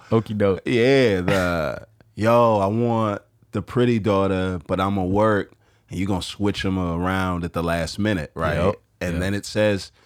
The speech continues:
Speaker 2: "Bro, worked another seven years for her." And it's a, in the midst of Jacob getting deceived,
Speaker 1: Mm.
Speaker 2: what we do see is that God is still with him,
Speaker 1: Yep.
Speaker 2: right? God is
Speaker 1: Good point, bro.
Speaker 2: Yeah.
Speaker 1: 'Cause, 'cause most people say, like,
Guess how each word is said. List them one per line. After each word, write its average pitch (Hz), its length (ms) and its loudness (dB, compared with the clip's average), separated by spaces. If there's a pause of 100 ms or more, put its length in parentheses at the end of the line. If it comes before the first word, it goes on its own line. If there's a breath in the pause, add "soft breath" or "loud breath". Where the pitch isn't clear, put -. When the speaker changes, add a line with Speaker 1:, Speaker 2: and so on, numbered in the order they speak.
(500 soft breath)
Speaker 2:
"Bro, - 140 -12 (840)
worked 107 360 -4
another 104 340 0
seven 117 400 -2
years 139 320 0
for 85 360 -6
her." 85 40 -4
And 90 100 -6
it's 110 200 -4
a, 90 100 -4 (1040 loud breath)
in 160 120 4
the 131 60 4
midst 151 280 2
of 110 120 -2
Jacob 120 540 -2
getting 120 520 0 (200)
deceived, 101 920 -2
Speaker 1:
Mm. 90 160 0
Speaker 2:
what 131 180 2
we 131 80 2
do 127 140 2
see 120 200 -2
is 110 120 -2
that 95 120 -4
God 113 260 0
is 110 120 -2
still 107 220 0
with 95 180 -4
him, - 100 -16 (360)
Speaker 1:
Yep. 90 140 2
Speaker 2:
right? 85 200 -4 (180)
God 117 260 2
is - 280 -4 (320)
Speaker 1:
Good 104 160 0
point, 139 240 -2
bro. 92 160 0
Speaker 2:
Yeah. 135 100 6
Speaker 1:
'Cause, 110 340 0
'cause 101 320 -4
most 110 220 0
people 104 160 -6
say, 110 140 -2
like, 95 260 -2